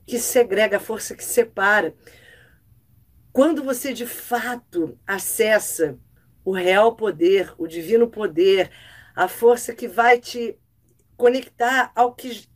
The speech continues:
jorra de dentro de você, um poder que é seu, você está conectado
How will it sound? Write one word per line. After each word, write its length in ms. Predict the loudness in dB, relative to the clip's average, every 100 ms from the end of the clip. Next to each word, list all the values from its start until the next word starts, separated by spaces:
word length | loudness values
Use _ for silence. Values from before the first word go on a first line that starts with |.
| _ _ -14
jorra 540 | -6 2 2 4 2
de 120 | 0
dentro 300 | -2 -6 -8
de 120 | -14
você, 340 | -10 -8 -6 -6
um 100 | -6
poder 460 | -4 -2 2 2
que 100 | 0
é 60 | -6
seu, 540 | -2 4 4 4 -2 _ _ _ _ _ _ _
você 680 | _ -4 -4 -4 -4 0 0 -2
está 240 | -10 -8
conectado 720 | -6 -6 -8 -4 2 2 0